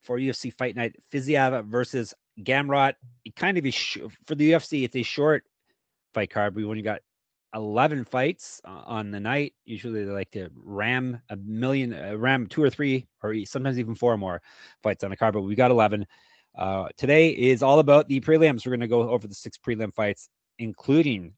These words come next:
a chunky guy heavyweight fight that we're looking forward to, I'm sure. Um, and some interesting, uh, newcomers and returnees, and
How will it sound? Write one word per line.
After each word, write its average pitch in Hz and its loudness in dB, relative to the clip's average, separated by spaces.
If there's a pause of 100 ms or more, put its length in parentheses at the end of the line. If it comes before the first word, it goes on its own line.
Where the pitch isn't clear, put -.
(120)
a 90 -4 (180)
chunky 110 -4
guy 95 0
heavyweight 98 -4
fight 90 -8
that 95 -8
we're 95 -10
looking 98 -10
forward 90 -8
to, 104 -10
I'm 87 -12
sure. 92 -10 (520)
Um, 104 -4
and 98 -10
some 95 -12
interesting, 95 -14 (100)
uh, 90 -10
newcomers 104 -4 (140)
and 92 -10 (160)
returnees, 113 6
and 139 0